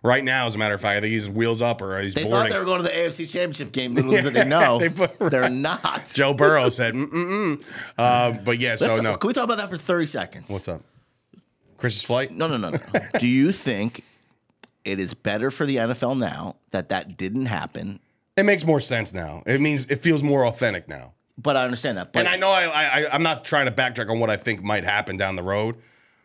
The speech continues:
Speaker 1: but the N F L definitely took note of how fast those tickets sold to a neutral site.
Speaker 2: I was watching, um, I think it might have been Chris Long. One of the Long brothers have podcasting now, and he was saying the same thing. Like,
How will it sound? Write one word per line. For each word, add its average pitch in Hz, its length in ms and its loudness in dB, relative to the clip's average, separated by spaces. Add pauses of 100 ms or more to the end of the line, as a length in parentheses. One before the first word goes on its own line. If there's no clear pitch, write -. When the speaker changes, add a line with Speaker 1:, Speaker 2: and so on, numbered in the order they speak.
(120)
Speaker 1:
but - 200 -4
the 117 180 -2
N 151 100 2
F 143 180 -2
L 139 140 4
definitely 123 400 0
took - 200 -6
note 107 300 -2
of 87 100 -4
how 107 140 0
fast - 540 -4 (220)
those 92 180 -4
tickets - 300 -4
sold 85 360 -2 (540)
to 117 140 2
a 101 40 2
neutral 104 300 -2
site. - 360 -4
Speaker 2:
I 139 120 0
was 143 120 -4
watching, 147 380 -4
um, 107 440 -4 (840)
I 104 40 -10
think 123 120 -6
it - 40 -6
might 127 80 0
have 123 80 -2
been 113 120 -4
Chris 110 300 -6
Long. 104 280 -2
One 123 100 0
of 123 60 -2
the 117 60 -4
Long 110 220 -2
brothers 104 340 -2
have 101 180 -2
podcasting 98 500 -4
now, 92 160 -6
and 87 100 -10
he 117 100 -4
was 107 140 -6
saying 107 220 -6
the 95 60 -10
same 101 200 -6
thing. 127 240 -2
Like, 95 240 -6